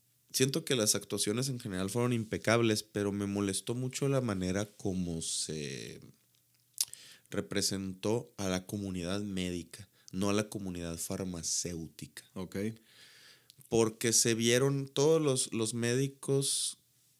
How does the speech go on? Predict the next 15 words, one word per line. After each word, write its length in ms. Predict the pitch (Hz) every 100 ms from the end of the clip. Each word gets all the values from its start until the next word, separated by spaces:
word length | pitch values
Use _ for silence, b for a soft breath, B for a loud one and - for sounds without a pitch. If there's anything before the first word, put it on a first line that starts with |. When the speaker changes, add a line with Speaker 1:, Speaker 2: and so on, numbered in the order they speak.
| _ -
Speaker 1:
que 340 | 110 104 101 98
fueron 720 | 104 104 117 113 104 98 -
retratados 920 | 104 107 104 104 104 107 107 117 -
en 120 | 95
esta, 720 | 98 - - 107 104 95 104
en 140 | 104 98
esta 220 | 95 107
película 600 | - 95 92 - 101 95 - b b b b b b
fueron 340 | - 110 107
hechos 260 | 107 - 110
de 80 | 107
forma 260 | 104 101
muy 240 | 101 101 98
maliciosa. 840 | 98 104 92 - 80 82 82 - -
Speaker 2:
Ujú. 340 | 117 123 156